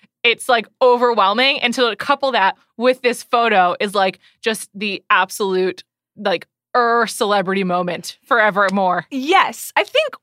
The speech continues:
Speaker 2: we as people of a certain age who have been following gossip, but also just living in the world,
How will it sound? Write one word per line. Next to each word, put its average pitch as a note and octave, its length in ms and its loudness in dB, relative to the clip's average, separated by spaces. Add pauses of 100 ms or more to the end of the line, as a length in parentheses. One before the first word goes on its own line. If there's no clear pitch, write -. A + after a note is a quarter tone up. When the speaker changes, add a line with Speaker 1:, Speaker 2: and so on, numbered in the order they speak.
(100)
Speaker 2:
we D4+ 760 -4
as B3 260 2
people C4 720 0
of G#3 180 -2
a A3 100 -2
certain C4+ 540 -2
age G3 640 -8 (220)
who A#3 180 -4
have G3+ 260 -8
been F#3+ 280 -2
following G3 800 -2 (640)
gossip, C4+ 400 2
but C#4 140 0
also F4+ 240 2
just F#4+ 180 -4
living F#3+ 260 -4
in F3+ 80 -8
the E3 60 -8
world, E3+ 360 -4